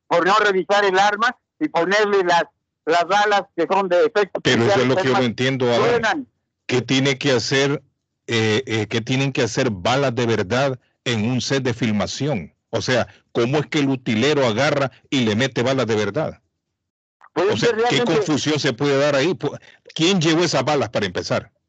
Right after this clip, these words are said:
Speaker 1: Eh, pues mira, el utilero debe, debe de, de, el, se llama carcaj, donde va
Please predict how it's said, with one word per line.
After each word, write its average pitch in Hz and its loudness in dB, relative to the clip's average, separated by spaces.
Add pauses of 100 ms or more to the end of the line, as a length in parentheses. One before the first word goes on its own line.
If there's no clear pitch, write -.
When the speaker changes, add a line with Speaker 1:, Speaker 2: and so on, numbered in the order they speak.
(120)
Speaker 1:
Eh, 466 0
pues 180 -2
mira, 202 2
el 185 0
utilero 220 0
debe, 226 2 (120)
debe 220 2
de, 185 2
de, 170 2 (140)
el, 160 0
se 190 2
llama 208 4
carcaj, 202 2 (520)
donde 175 2
va 220 4